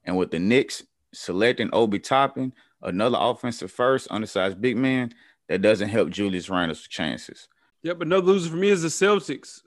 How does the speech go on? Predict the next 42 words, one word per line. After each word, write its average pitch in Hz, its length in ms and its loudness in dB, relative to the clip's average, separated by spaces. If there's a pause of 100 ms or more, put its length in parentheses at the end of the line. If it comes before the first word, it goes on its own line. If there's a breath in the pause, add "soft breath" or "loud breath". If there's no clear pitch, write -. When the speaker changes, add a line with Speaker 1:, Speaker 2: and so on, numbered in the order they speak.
Speaker 2:
They're 156 220 -6
trying 185 220 2
to 180 60 2
be 180 80 -2
the 170 80 4
best 165 300 0
team 165 200 0
in 160 60 0
the 151 60 0
Eastern 156 260 -4
Conference. 151 460 -2
They 147 140 -4
need 170 180 4
a 147 60 -2
few 165 180 -8
pieces 160 320 -8
to 143 120 -4
add 139 120 2
around 131 300 -2
Jason 131 260 -2
Tatum 127 300 -2
and 120 60 -12
Jaylen 123 280 -2
Brown 123 260 -6
to 123 60 -4
get 127 240 -2
there. 123 300 -2 (460 soft breath)
I 139 60 0
don't 147 100 4
think 156 140 2
they 143 120 4
did 143 260 2
that 143 160 2
with 135 100 -8
this 135 220 -4
draft. 143 400 -2
If 117 120 -16
you 151 120 0
have 139 160 -4
three 151 160 2
first-round 139 600 -2
picks, - 420 -4